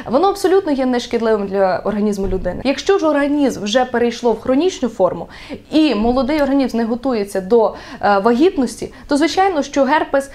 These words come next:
можливо підліковувати і він може перебувати в процесі сну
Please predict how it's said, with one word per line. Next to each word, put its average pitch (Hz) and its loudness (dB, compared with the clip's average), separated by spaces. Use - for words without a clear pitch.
можливо 254 2
підліковувати 277 0
і - -4
він 285 2
може 254 2
перебувати 233 0
в 220 -4
процесі 214 -4
сну 311 0